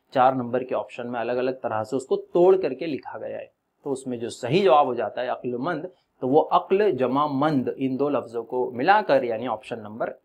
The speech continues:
एक सही जवाब हो जाता है। सवाल नंबर आखिरी या पच्चीस, मलियामेट इस लफ्ज़ का हम्मानी लफ्ज़ पहचानिए।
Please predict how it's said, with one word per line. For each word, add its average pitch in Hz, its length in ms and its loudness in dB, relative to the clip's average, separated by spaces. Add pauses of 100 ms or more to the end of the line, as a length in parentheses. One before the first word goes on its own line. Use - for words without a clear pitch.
एक 202 360 4
सही 147 360 -4
जवाब 113 280 0
हो 131 140 -4
जाता 107 300 -4
है। 92 200 -14 (520)
सवाल 147 300 4
नंबर 120 300 -2
आखिरी 147 520 0
या 117 60 -2
पच्चीस, - 640 -8 (460)
मलियामेट 190 840 4
इस 226 240 -4
लफ्ज़ 151 320 2
का 170 340 2
हम्मानी 139 520 0
लफ्ज़ 143 300 -2
पहचानिए। 101 800 -12